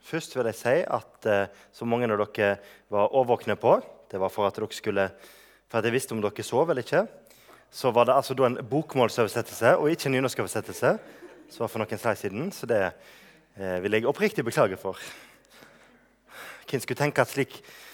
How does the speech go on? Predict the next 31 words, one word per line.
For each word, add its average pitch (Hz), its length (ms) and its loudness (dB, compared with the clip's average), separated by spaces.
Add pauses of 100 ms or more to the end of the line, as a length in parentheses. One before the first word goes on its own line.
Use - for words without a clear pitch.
(320)
slik 135 200 -4
forpestlig 147 520 -2
bokmål 110 320 0
skulle - 160 -8
komme 110 220 -2
seg 113 160 -4
inn? 113 160 -2 (340)
Nei. 113 220 0 (420)
<laughs> - 420 -8
Neida, 104 280 2
det 113 180 2
er 117 80 2
fint 156 160 -2
med 139 120 0
bokmål 123 340 4
også. - 460 -6
<laughs> - 1300 -16
Så 104 60 -4
det, 101 160 4 (680)
det 123 60 0
er 123 80 8
lenge 147 160 8
siden 139 160 2
jeg 120 80 2
har 113 80 0
bodd 113 160 2
hjemme 127 180 2
på 98 80 -10
Bømlo, 98 400 -2
så - 160 -12
det... 98 140 -2